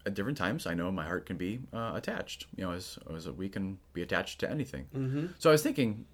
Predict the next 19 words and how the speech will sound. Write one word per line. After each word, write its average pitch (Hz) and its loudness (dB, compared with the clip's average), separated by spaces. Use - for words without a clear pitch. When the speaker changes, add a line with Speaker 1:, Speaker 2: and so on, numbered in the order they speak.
Speaker 1:
you 107 0
know, 95 2
uh, 85 0
if 104 -2
anyone 117 6
wanted 95 4
to 95 0
give 104 4
up 101 0
something 107 -2
like 78 -2
that, 104 -2
like, 90 -6
you 160 4
know, 135 6
to 135 8
give 160 2
that - 6
time, 135 2